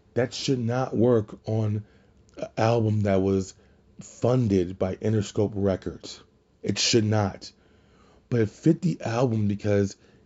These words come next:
he, Eminem will forever be a battle rapper. And when you hear him on tracks with R B X, Sticky Fingers, once again,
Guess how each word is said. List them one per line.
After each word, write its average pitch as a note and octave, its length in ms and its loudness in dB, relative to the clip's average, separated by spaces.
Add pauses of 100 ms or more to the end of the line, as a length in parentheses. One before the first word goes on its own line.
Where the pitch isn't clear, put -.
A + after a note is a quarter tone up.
he, C3 540 0 (240)
Eminem C3+ 440 0
will A2 160 0
forever A2+ 420 -2
be G2 360 2
a - 20 2
battle F#2+ 400 -2
rapper. F2 420 -8 (1800)
And G#2 460 4 (240)
when A2 100 0
you A2+ 80 0
hear A#2 180 -2
him A#2 160 -2
on G2+ 140 0
tracks G2+ 340 0
with G2 140 -4
R G2 200 2
B F#2+ 260 0
X, - 380 -12 (120)
Sticky - 560 -4
Fingers, - 500 -6 (1200)
once F#2 160 -4
again, A2 380 4